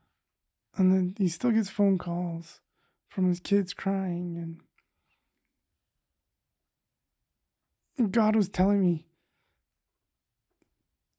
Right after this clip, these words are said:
"You're making this all about you." <laughs> Sure,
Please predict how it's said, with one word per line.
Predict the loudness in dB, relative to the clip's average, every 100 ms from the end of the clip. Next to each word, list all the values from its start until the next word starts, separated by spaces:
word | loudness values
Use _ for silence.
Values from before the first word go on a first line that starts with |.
| _ _
"You're | 4 6
making | 6 4 2
this | 2 2
all | 0
about | 0 2
you." | 2 4 4 2 -2 _ -10
<laughs> | -8 -8 -10 _ -20 -20 _ -20 -20 _ _ _ _ _ _
Sure, | -6 0 2 2